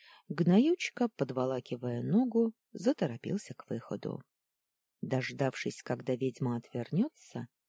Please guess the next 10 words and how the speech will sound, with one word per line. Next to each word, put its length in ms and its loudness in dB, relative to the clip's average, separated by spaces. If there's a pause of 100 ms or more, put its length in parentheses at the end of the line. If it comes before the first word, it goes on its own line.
(420)
он 220 4
открыл 420 0
решетку, 840 -2 (260)
быстро 560 -2
выскользнул 800 -4
наружу 640 -2 (300)
и 100 2
тщательно 800 2
замаскировал 960 0
дверь. 420 -10